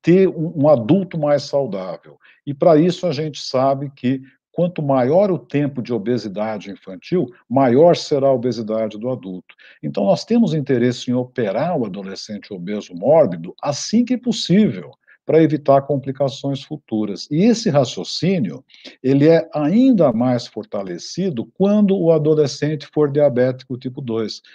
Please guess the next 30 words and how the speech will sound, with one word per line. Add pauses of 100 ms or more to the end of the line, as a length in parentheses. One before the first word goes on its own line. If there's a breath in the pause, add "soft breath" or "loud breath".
(280 soft breath)
porque,
como
eu
falei
no
começo,
a
diabetes
tipo
dois, (320 soft breath)
ela, (120)
ela,
ela
tem
um (120)
poder, (260)
é, (240)
de,
de
fazer
mal
a
um
adolescente
muito
maior
do
que
num
adulto.